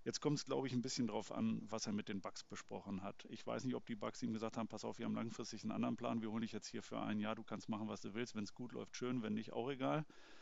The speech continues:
Ähm, das würde für sowas sprechen. Wenn jetzt aber die Bucks gesehen haben, „Mensch, da ist jemand, da können wir vielleicht noch zwei, drei Jahre, äh, äh, schon mal so drumrum aufbauen, gucken, was passiert, bis wir in der Position sind, wo wir dann langfristig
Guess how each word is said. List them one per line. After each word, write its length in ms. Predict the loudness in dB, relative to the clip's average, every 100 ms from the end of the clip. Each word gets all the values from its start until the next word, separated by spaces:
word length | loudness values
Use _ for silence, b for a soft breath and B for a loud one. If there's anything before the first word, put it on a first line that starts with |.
| b b -6
Ähm, 320 | 0 2 2 -2 -8 -4 4
das 280 | 4 4
würde 180 | 2 2
für 160 | 2 0
sowas 280 | 2 0 0
sprechen. 520 | -2 -2 2 0 0 2
Wenn 160 | 4
jetzt 200 | 4 4
aber 140 | 2 2
die 100 | 2
Bucks 300 | 2 0 -2
gesehen 320 | 0 4 6
haben, 160 | 6
„Mensch, 280 | 6 4 2
da 100 | 0
ist 160 | 0 0
jemand, 300 | 2 2 2
da 60 | 0
können 220 | 0 2
wir 120 | 2
vielleicht 440 | 0 0 0 2
noch 140 | 0 0
zwei, 320 | -2 0 0
drei 220 | 2 2
Jahre, 500 | 4 4 6 6 4 b b b b -4
äh, 420 | 2 2 2 0
äh, 40 |
schon 220 | 2 2 4
mal 200 | 4 2
so 220 | 0 -2
drumrum 580 | -2 0 0 2 2 2
aufbauen, 500 | 0 -2 0 2 2
gucken, 240 | -2 0
was 160 | -2 0
passiert, 480 | -4 -2 0 0
bis 220 | 0 -2 0
wir 120 | 2
in 80 | 2
der 80 |
Position 640 | 2 -2 -6 -4 0 2 4
sind, 220 | 4 2
wo 140 | 0
wir 120 | 0 0
dann 320 | 4 4 2 b b -4
langfristig 840 | 4 4 4 -2 -2 -2 -2 -4